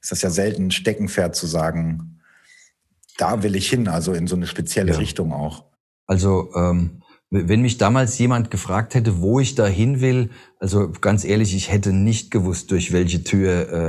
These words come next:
Speaker 2: äh, dass das Ganze irgendwie gehen soll. Ähm, ich war schon immer eigentlich,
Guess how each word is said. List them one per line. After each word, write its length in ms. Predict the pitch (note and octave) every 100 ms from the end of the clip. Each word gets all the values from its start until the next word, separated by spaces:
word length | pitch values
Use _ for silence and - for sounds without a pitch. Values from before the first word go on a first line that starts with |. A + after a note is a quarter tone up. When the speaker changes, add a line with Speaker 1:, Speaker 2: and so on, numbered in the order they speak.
| D#2+
Speaker 2:
äh, 60 |
dass 200 | D#2+ D#2+
das 180 | - E2+
Ganze 380 | - E2 D#2 D#2
irgendwie 500 | A#1+ C#2 F#2 D#2+ E2
gehen 320 | D#2+ E2 G2+
soll. 300 | E2+ D2+ C2+ - - - -
Ähm, 320 | F#2 F#2 F#2
ich 400 | F#2+ G2 - -
war 360 | D#2+ E2+ F#2+ A#2+
schon 280 | - A#2 -
immer 320 | A2+ D3+ D3
eigentlich, 580 | G#2+ A#2+ A#2+ - -